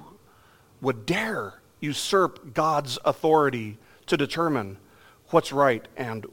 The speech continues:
what's wrong." Because really, when somebody does that, let me tell you what they're trying to do. They're trying to usurp God.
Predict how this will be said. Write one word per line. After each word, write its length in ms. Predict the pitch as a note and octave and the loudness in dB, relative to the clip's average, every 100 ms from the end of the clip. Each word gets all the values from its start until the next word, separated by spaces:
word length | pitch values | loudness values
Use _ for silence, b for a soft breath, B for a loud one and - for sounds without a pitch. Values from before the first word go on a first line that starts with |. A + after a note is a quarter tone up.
| C#3 | 0
what's 280 | C#3+ - | 0 0
wrong." 540 | A#2+ B2+ A#2+ G2 F#2+ F#2+ _ _ _ _ _ _ _ _ _ _ _ _ _ _ _ _ _ _ _ _ - | -2 0 0 -2 -8 -16 _ _ _ _ _ _ _ _ _ _ _ _ _ _ _ _ _ _ _ _ -6
Because 280 | F3 F#3+ C3 | 0 0 2
really, 240 | D#3+ E3+ | 4 4
when 160 | B2+ B2+ | 2 -2
somebody 300 | - D#3 C3 | 0 0 0
does 260 | B2+ B2+ G#2+ | 0 -2 -2
that, 220 | G#2+ - | -6 -6
let 80 | - | -6
me 80 | C#3+ | -4
tell 140 | C#3+ | -2
you 100 | C#3 | -4
what 100 | A#2+ | -4
they're 100 | A#2 | -6
trying 200 | A2 A2+ | -8 -8
to 60 | G#2+ | -8
do. 220 | G#2 F#2+ F#2 _ _ _ _ _ _ b b b b b b b - | -8 -12 -14 _ _ _ _ _ _ b b b b b b b -6
They're 100 | C3+ | -4
trying 240 | C3 A#2+ | -2 -2
to 60 | A2 | -6
usurp 400 | G2+ A2+ G2 - | -8 -10 -10 -10
God. 320 | A2 G2 | -10 -12